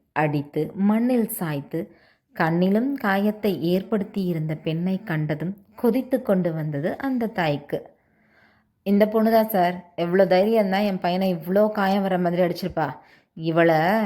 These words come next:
என்றபடி அவளுக்கு அருகே செல்ல முயல, சத்யாவை மறைத்தபடி முன்னே வந்து நின்றாள் நந்தினி.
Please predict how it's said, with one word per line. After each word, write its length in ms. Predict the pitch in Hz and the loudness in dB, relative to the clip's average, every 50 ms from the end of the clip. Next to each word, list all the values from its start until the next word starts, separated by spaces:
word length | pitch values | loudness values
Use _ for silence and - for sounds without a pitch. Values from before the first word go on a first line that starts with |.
| 185 - - - _ _ _ | -4 -6 -10 -16 _ _ _
என்றபடி 720 | - 214 220 226 214 - 226 180 170 156 151 165 208 - - | -2 0 0 0 0 -2 -2 -2 -2 -2 -2 -4 -6 -8 -8
அவளுக்கு 480 | - 226 240 247 240 226 214 - 214 | -4 -2 0 2 2 2 2 2 4
அருகே 360 | 185 156 156 180 190 - 240 233 | 4 4 4 2 0 -2 -2 -2
செல்ல 340 | 233 - 196 170 160 160 | -2 -2 -2 -2 -2 -2
முயல, 460 | 160 156 151 147 147 147 160 202 226 233 - - _ _ _ _ _ _ _ - | -4 -4 -4 -4 -4 -2 -4 -4 -6 -8 -12 -20 _ _ _ _ _ _ _ 0
சத்யாவை 600 | - 202 196 196 - 262 269 262 240 226 208 185 | 2 2 2 2 0 0 2 2 2 0 0 0
மறைத்தபடி 760 | 175 165 156 165 175 175 - 196 170 170 151 143 143 - - | 0 0 0 -2 -2 -2 -2 -2 -2 -2 -4 -4 -6 -8 -8
முன்னே 440 | - 196 208 220 233 233 233 240 233 | -4 0 0 2 2 2 2 2 2
வந்து 300 | 208 185 170 165 151 160 | 2 0 0 0 -2 -2
நின்றாள் 520 | 151 151 143 143 143 - 160 165 208 240 - | -2 -2 -4 -4 -4 -4 -4 -4 -4 -6 -8
நந்தினி. 600 | - - 175 160 156 147 151 147 143 139 135 | -6 -4 -2 -2 -2 -2 -2 -2 -2 -4 -6